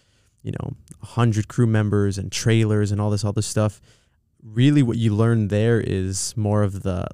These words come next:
nitty-gritty, like, what kind of forms do these actors need? Like, talking to their agents, you know, how much money can we move, you know, d-, getting credit from the bank and all these incentives that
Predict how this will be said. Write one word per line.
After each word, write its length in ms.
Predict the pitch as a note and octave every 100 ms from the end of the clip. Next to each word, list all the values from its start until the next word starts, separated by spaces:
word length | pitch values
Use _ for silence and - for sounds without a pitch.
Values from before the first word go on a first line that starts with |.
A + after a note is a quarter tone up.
| -
nitty-gritty, 720 | A2 A2 G#2 G#2+ G2 F#2 -
like, 220 | G#2+ - - _
what 160 | A2+ -
kind 200 | A#2 A2+
of 80 |
forms 440 | - - G#2+ G#2+ G2+
do 100 | G#2
these 160 | G2
actors 380 | F#2+ G2 G#2 -
need? 280 | G#2 G2+ - -
Like, 160 | G#2+ -
talking 380 | - G#2+ G#2+ A2+
to 100 | G#2+
their 160 | A2 -
agents, 680 | G2+ A2+ A2 G2+ F#2 - -
you 80 | G#2
know, 320 | G2 G2 G2+ - - - -
how 120 | G#2+
much 280 | G#2+ G#2 G#2+
money 300 | G#2 A2 A2
can 240 | A#2 A2
we 100 | G#2+
move, 680 | G#2+ A2 A#2 A#2 A2+ G2+ G2
you 80 | G2
know, 400 | F#2+ G2 G2 G2
d-, 160 | - - _ _ _
getting 240 | - G2+ G#2+
credit 320 | - A2 F2+
from 160 | - A2+
the 80 | A2
bank 640 | - A#2+ A#2 A2+ G#2+ G2+
and 180 | G2+ F#2+
all 120 | G#2
these 160 | G#2+ G#2
incentives 560 | G#2+ - B2 B2 A#2+ G#2+
that 120 | G#2+